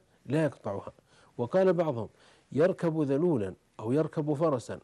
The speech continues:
ويعدو عدوا شديدا ولا يقطع في مئة عام، لأنه، لأنها قدرة الباري سبحانه وتعالى. إذا كانت هذه الدنيا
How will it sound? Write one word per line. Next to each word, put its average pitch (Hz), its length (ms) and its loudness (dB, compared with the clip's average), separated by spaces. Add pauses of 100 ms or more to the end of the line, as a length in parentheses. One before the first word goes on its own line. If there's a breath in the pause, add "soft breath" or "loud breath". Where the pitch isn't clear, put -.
(440)
ويعدو 143 460 2
عدوا 143 340 0
شديدا 156 580 -2
ولا 143 240 2
يقطع 156 280 -4
في 143 160 -2
مئة 131 260 -2
عام، 107 160 -4 (400 soft breath)
لأنه، 175 280 0 (280 loud breath)
لأنها 175 400 0
قدرة 185 400 -2
الباري 160 340 0
سبحانه 120 260 -8
وتعالى. 110 260 -6
إذا 156 120 2
كانت 180 320 0
هذه 175 180 0
الدنيا 160 420 0